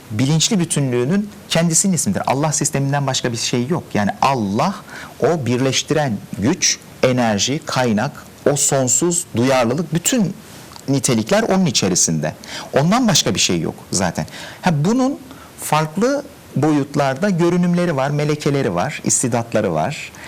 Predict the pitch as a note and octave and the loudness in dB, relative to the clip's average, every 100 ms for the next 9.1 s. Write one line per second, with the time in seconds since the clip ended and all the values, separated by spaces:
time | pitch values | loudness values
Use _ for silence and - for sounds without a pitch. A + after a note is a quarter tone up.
0 | - - - C#3 C3+ - - - F#3+ G3+ | -16 -6 0 0 -2 -8 -6 0 2 2
1 | G3+ - - - A2 A2 D3 D#3 D#3 D3+ | -2 -10 -20 -8 -2 2 2 2 0 0
2 | D#3+ - - G2 E2+ F2 - - C3+ E3 | 0 0 0 0 -2 -6 -10 -2 2 2
3 | D3+ - A2+ C3 C#3 C#3+ C3 C3 D#3+ - | 0 -2 0 0 0 0 0 0 -2 0
4 | A2 G2 F2 F2+ - - G3+ A3+ - - | 0 0 -2 -4 -6 0 0 0 -10 -18
5 | - - C#3 G3 F#3 F#3 E3 A2+ B2 G3+ | -10 -4 0 2 2 2 2 2 0 -2
6 | - - E3+ D#3 D3 G#2 D2+ - - - | -4 -2 -2 0 0 0 -2 -4 -8 -14
7 | - - - - - D#3+ C#4+ D4 - D3 | -18 -18 -18 -4 0 2 0 0 -2 -2
8 | - A2+ G2+ F2+ - - - G#2+ G#2 F#2+ | -2 -2 0 -2 -4 -6 -2 2 2 2
9 | F2 | 0